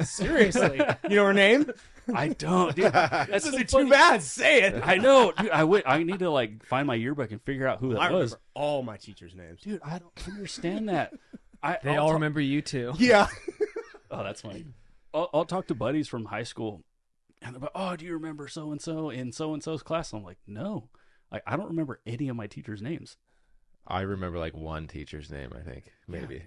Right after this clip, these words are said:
Speaker 2: dude, it, it's, I
Speaker 1: Oh, did you guys, you public school, both of you?
Speaker 4: Yeah.
Speaker 1: Yeah.
Speaker 2: First, yeah.
Speaker 1: Yeah.
Speaker 2: Yeah.
Speaker 1: Well, I guess, I mean,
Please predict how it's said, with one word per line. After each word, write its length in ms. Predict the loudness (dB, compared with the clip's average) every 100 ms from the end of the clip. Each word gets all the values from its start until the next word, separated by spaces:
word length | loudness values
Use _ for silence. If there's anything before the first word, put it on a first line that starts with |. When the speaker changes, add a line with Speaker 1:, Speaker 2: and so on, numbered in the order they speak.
| -20
Speaker 2:
dude, 100 | -20
it, 80 | -18
it's, 240 | -18 -18 -16
I 140 | -12 -8
Speaker 1:
Oh, 100 | -6
did 160 | -6 -6
you 100 | -4
guys, 260 | -4 -4 -8
you 220 | -12 -12 -4
public 260 | -4 -4
school, 220 | -12 -12
both 240 | -6 -6 -8
of 100 | -16
you? 100 | -12
Speaker 4:
Yeah. 60 | -8
Speaker 1:
Yeah. 100 | -4
Speaker 2:
First, 240 | -4 -4
yeah. 300 | -4 -4 -4 -8 _
Speaker 1:
Yeah. 220 | -12 -10 -8
Speaker 2:
Yeah. 220 | -6 -2
Speaker 1:
Well, 200 | 0 0
I 80 | 0
guess, 180 | -2 -4
I 80 | -6
mean, 220 | -6